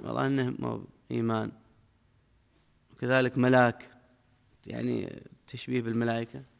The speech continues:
يعني مثل هذا. طريق العروبة هذا كان اسمه طريق الإسلام، م-، مشهور في الرياض، أول كان اسمه طريق الإسلام. لكن كان الواحد إذا جاي يوصف قال: "إذا طلعت من طريق الإسلام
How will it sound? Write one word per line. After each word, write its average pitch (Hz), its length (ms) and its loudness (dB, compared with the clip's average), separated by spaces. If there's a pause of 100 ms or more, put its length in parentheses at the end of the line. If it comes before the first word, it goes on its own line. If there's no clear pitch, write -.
(340)
يعني 196 140 -4
مثل 202 160 -2
هذا. 151 260 -2 (2250)
طريق 131 240 -4
العروبة 131 440 2
هذا 120 80 0
كان 127 180 0
اسمه 123 220 0
طريق 120 300 0
الإسلام، 113 420 0 (840)
م-، 113 240 -10
مشهور 127 360 -6
في 117 80 -4
الرياض، 113 300 -2
أول 135 320 0
كان 139 160 -2
اسمه 131 180 -4
طريق 131 260 -4
الإسلام. 117 320 -6 (1400)
لكن 139 240 0
كان 165 220 6
الواحد 156 240 8
إذا 151 140 4
جاي 147 140 4
يوصف 147 560 -2
قال: 143 200 2
"إذا 139 200 0
طلعت 139 380 2
من 131 100 -4
طريق 131 240 -4
الإسلام 123 440 -6